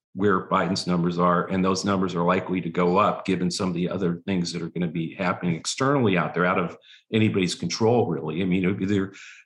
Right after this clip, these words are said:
covid wanes or it doesn't. Um, uh, but I think it will. I think a lot of, and, and I do think that, uh, as things have gotten worse, you know, you still have,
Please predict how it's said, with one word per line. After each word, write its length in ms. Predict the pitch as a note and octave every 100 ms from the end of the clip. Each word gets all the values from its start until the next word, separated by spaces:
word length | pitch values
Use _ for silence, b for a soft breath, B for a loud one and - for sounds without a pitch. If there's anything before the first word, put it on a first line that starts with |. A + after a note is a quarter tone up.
| -
covid 480 | A#2 G#2 G2 F2 -
wanes 380 | E2+ G#2 G#2 F#2
or 80 | F2+
it 100 | F2
doesn't. 480 | B2+ - D#2 - - -
Um, 400 | F#2 F#2+ F#2+ - _ _ _ _ _ _ _ _ - - -
uh, 220 | G#2 G2+
but 140 | A2+
I 120 | A2
think 240 | G#2+ A#2 -
it 180 | G2 F#2
will. 240 | F#2 G2
I 120 | G2
think 180 | G2+ F#2+
a 60 | F2+
lot 200 | F2 F#2
of, 60 | -
and, 240 | A#2 A2 A#2+
and 80 |
I 100 | A2+
do 240 | A2 A#2 A#2+
think 380 | A#2 G2 F2+ - B B B - G#2+
that, 520 | G2 F#2+ F2+ F2 - -
uh, 260 | G2 F#2+ F#2+
as 280 | A2+ A2+ A2
things 260 | A2 G#2+ G#2+
have 160 | G2+
gotten 460 | - G2+ G2+ G2+ F#2
worse, 800 | A2 B2 A2+ G#2 - - - _ b b b -
you 140 | A2
know, 260 | G2 F#2 -
you 80 | G2+
still 280 | F2+ - C3+
have, 420 | A2+ A#2+ G#2+ -